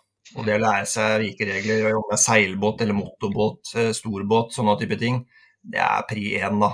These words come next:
Og skal du ut på sjøen, så må du vite vikereglene, for det,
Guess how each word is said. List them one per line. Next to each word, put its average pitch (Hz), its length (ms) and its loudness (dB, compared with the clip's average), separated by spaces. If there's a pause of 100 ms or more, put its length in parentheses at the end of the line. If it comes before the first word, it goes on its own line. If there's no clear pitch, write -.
(120)
Og 107 340 -2
skal 104 240 -6
du 104 80 0
ut 98 100 -4
på 113 100 -2
sjøen, 113 300 0
så 120 80 -4
må 98 300 -4
du 104 80 -4
vite 101 560 -8
vikereglene, 101 760 -6
for 110 100 -6
det, 107 120 0